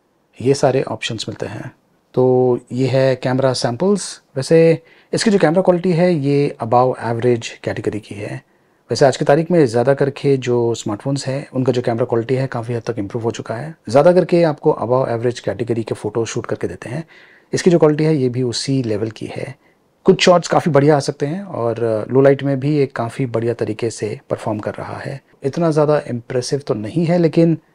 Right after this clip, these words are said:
प्राइसिंग के हिसाब से काफ़ी अच्छा है, not bad।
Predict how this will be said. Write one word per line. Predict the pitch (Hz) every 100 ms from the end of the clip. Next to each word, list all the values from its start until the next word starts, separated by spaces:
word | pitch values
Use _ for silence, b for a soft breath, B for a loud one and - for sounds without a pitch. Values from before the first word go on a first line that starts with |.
| _
प्राइसिंग | 127 151 214
के | 208
हिसाब | 202
से | 190 190
काफ़ी | 170 190
अच्छा | 165 -
है, | 127 107 - _ _ _ _
not | 120 113
bad। | - -